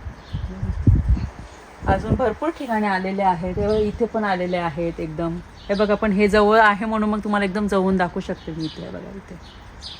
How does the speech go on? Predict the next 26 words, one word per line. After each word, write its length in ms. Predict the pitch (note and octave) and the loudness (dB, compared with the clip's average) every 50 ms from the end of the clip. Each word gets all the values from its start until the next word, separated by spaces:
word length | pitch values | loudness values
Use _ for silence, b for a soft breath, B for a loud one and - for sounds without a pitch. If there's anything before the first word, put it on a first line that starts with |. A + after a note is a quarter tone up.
| - - - | -18 -6 -2
परत 140 | G3+ G3+ G#3 | 0 2 2
मागच्या 300 | G3+ G3 F#3 - - G#3+ | 2 2 2 0 -2 0
साईडला 280 | G3+ A3 G3+ G3 G3+ G#3 | 0 0 2 2 2 0
पण 180 | G#3 A#3 A3+ | 0 0 -2
भरपूर 340 | G#3+ A#3+ A3+ F#3 E3 G3+ F#3+ | -2 -2 -2 -2 -2 0 2
आलेले 320 | F#3 F3+ E3+ F3 F3 F3 | 2 2 0 0 -2 -2
आहेत, 220 | E3+ E3 D#3+ E3 D#3+ - | -2 -2 -2 -4 -4 -4
तिथे 180 | G3+ G3 - G#3+ | -4 -4 -4 -4
पण 160 | G3+ A3+ G#3 | -4 -4 -4
एक 140 | F#3+ F3+ F#3 | -4 -2 -4
आलेले 300 | E3 D#3+ E3 E3 D#3+ F3+ | -4 0 2 2 2 2
बघा, 200 | F#3+ A#3 G#3+ F#3+ | -2 -4 -6 -6
हे, 120 | D#3+ E3 | -8 -10
हे 340 | D#3+ D#3 - - - F#3 F#3 | -12 -14 -16 -12 -8 -6 -6
एक 120 | F#3 - F#3 | -4 -4 -4
ॲपल 280 | E3 E3 - - E3 | -6 -6 -6 -6 -6
आलेलं 280 | E3 D#3+ D#3 D#3 D3+ D#3+ | -6 -6 -6 -8 -10 -8
दिसलं 260 | F3+ G#3 - - G3+ | -8 -6 -4 -2 -2
का, 120 | F#3+ G3 G3 - - - - - - - - - - - - - - - - - - | -2 -4 -4 -6 -8 -8 -8 -8 -8 -8 -8 -8 -10 -10 -10 -10 -12 -10 -10 -6 -6
दिसते? 260 | A#3 B3 - - G4+ | -4 -4 -2 0 0
<laughs> 1000 | G#4+ - - - - - - - - - A3 G#3 - - - - - - - - | 0 -2 -4 -8 -8 -8 -8 -8 -6 -6 -6 -6 -6 -8 -8 -10 -10 -12 -10 -6
हे 100 | G#3+ G#3+ | -2 -2
बघा 140 | G#3 G3 F#3 | 0 0 0
हे 160 | F3 E3+ D#3+ | -2 -2 -2
एक 140 | D#3+ D#3 - | -4 -4 -6
ॲपल. 260 | D#3 C#3+ - - - | -6 -8 -8 -10 -12